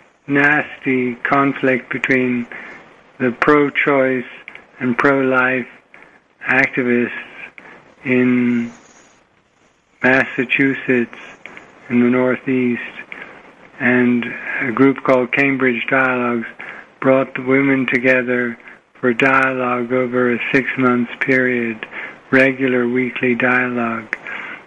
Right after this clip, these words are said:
And when they had finished, the media was interested, and they asked,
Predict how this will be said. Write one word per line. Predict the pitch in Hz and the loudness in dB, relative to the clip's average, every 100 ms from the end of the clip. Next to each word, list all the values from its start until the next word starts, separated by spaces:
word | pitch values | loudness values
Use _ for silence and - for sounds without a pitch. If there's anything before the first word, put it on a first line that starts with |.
| - | -2
And | 127 131 | 2 4
when | 139 139 | 4 4
they | 135 135 123 117 - - - _ | 2 2 -2 -8 -20 -20 -20 _
had | - 131 117 - | 0 0 0 2
finished, | 156 147 131 113 - - - - - _ _ _ | 2 2 0 -2 -4 -10 -20 -20 -20 _ _ _
the | 131 | 0
media | 135 143 143 143 131 | 2 4 2 2 2
was | 127 120 | 0 0
interested, | 135 127 135 117 - 123 117 - - - - - - _ _ _ _ _ _ _ _ _ - | -2 0 -2 -4 -2 -2 -2 -6 -18 -20 -20 -20 -20 _ _ _ _ _ _ _ _ _ -4
and | 120 | 0
they | 131 | 2
asked, | 135 135 135 123 | 2 2 2 -2